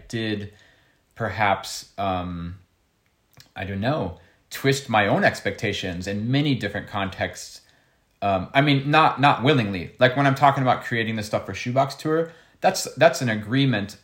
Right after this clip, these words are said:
of compromising I willingly enter into. Like consciously, I mean. Like I, I want to engage that situation and I actively want to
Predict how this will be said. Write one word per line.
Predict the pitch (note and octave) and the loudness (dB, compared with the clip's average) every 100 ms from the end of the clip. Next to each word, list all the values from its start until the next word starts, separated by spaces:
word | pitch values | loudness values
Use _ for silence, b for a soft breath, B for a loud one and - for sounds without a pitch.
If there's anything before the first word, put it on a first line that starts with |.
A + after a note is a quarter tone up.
| - | -6
of | G#2 G2+ | -6 -2
compromising | B2 A2 G#2+ G2 G2+ G2 | -2 -2 -2 -2 -2 -2
I | F2+ F#2+ | -2 -2
willingly | G#2 A#2+ A#2 G2+ - | -2 0 0 -4 -4
enter | B2+ A#2+ E2 | -6 -6 -4
into. | F#3+ A#3 - - - - b b | -4 -4 -8 -12 -12 -14 b b
Like | B2+ B2 | 2 4
consciously, | - C3 A#2+ G#2+ - F2+ | 2 2 2 -4 -6 -6
I | E2 | -6
mean. | F2 D2+ C2+ G#2 | -8 -10 -8 -4
Like | G#2 | 0
I, | A2+ A2 | 2 2
I | A#2 | 0
want | A2 A#2+ A#2+ | 2 0 0
to | A2+ | -4
engage | G#2 A2 G#2+ G#2+ | -2 -2 -2 -2
that | - | -6
situation | - F#2+ G2+ F#2+ F2+ F#2+ F#2 | -6 -6 -4 -2 -4 -6 -4
and | F#2 | -4
I | |
actively | - A2 G2+ G2+ G2+ | 0 0 0 -4 -8
want | G2 G2 F#2 | -4 -4 -4
to | - F#2+ F#2 | -6 -6 -6